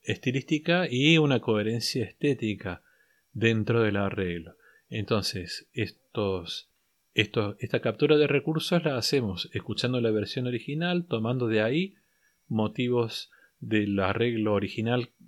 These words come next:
eh, del arreglo instrumental, por ejemplo, que nos interesen, o motivos rítmicos y melódicos, eh, del, propios del género, aunque no estén presentes en el tema que vamos a arreglar.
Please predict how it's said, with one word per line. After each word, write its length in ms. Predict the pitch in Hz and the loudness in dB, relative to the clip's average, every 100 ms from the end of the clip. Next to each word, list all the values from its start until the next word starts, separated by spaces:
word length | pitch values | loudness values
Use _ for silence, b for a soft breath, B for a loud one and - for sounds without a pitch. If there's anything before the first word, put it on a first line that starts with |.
| - | -12
eh, 80 | 104 | -12
del 220 | 92 98 | -6 -4
arreglo 240 | 98 113 107 | 0 2 2
instrumental, 720 | - 110 101 98 131 156 156 | 0 0 0 0 0 0 0
por 180 | 131 | -2
ejemplo, 400 | 120 - 127 127 | -4 -4 -4 -4
que 80 | 117 | -2
nos 140 | 104 98 | -6 -6
interesen, 840 | 98 104 98 139 151 - 143 143 B B B B _ | -6 -4 -2 -2 -2 -4 -4 -6 B B B B _
o 520 | 135 147 170 185 170 - _ _ - | 4 6 6 2 -2 -8 _ _ 0
motivos 500 | 113 104 127 131 110 | 0 2 2 2 0
rítmicos 400 | 139 139 127 120 | -2 -2 -2 -2
y 60 | 110 | -2
melódicos, 840 | 101 110 143 131 131 127 120 - - | 0 2 2 0 -2 -2 -4 -10 -8
eh, 220 | 107 101 | -4 -2
del, 300 | 95 95 104 | -2 -4 -6
propios 420 | - 127 117 113 98 | -6 2 2 2 -2
del 160 | 95 | -4
género, 500 | - 180 175 135 120 | -4 0 2 2 0
aunque 240 | 101 95 98 | -2 -2 -2
no 140 | 107 | -4
estén 340 | - 160 160 | -4 0 0
presentes 560 | - 117 - 127 120 104 | 0 -2 -2 -2 -2 -2
en 140 | 98 | -2
el 140 | 92 92 | -4 -2
tema 260 | 120 110 | -2 -2
que 80 | 101 | -2
vamos 260 | 92 98 98 | -4 -6 -6
a 40 | |
arreglar. 600 | 98 107 117 151 147 - | -6 -4 -4 -2 -2 -4